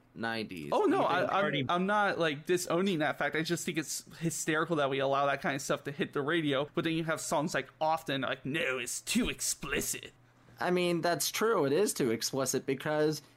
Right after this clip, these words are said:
Speaker 1: if you didn't know any better, you would just think that Can't Feel My Face is just a really cool song about being in love with somebody, but it's like Pusha T says,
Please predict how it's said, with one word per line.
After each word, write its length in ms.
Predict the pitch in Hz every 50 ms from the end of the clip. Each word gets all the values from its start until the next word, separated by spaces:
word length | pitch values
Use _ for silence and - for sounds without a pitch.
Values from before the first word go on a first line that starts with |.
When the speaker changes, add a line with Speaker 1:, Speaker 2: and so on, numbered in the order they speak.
| _ -
Speaker 1:
if 180 | 180 170 143
you 220 | 147 175 208 247 277
didn't 340 | 214 208 170 143 131 - 123
know 240 | 139 147 170 190
any 140 | 190 165 143
better, 360 | 113 131 127 131 131 131 127
you 280 | 135 127 120 127 139 147
would 160 | 160 170 -
just 240 | - 139 135 - -
think 180 | 139 135 127 -
that 240 | 135 127 127 127
Can't 300 | - - 131 127 127 123
Feel 160 | - 135 131 127
My 160 | 127 123 127
Face 340 | 123 - 127 131 127 - -
is 140 | 131 123
just 260 | - - 143 131 - -
a 60 | 127
really 340 | 120 127 127 127 131 139 139
cool 300 | - - 143 127 127 127
song 560 | - - 131 120 120 120 120 117 120 127 123 -
about 600 | - 123 120 131 123 123 123 120 120 120 - -
being 260 | - 143 139 131 131
in 60 | 131
love 320 | 127 120 147 180 202 247 -
with 160 | 165 139 -
somebody, 640 | - - 123 117 110 117 113 113 117 117 117 117 117 -
but 300 | - 131 127 127 127 123 - - -
it's 200 | - 156 147 -
like 180 | 156 151 143 147
Pusha 300 | - 165 151 - - 139
T 180 | - - 139
says, 480 | 123 - - 143 139 120 107 101 - -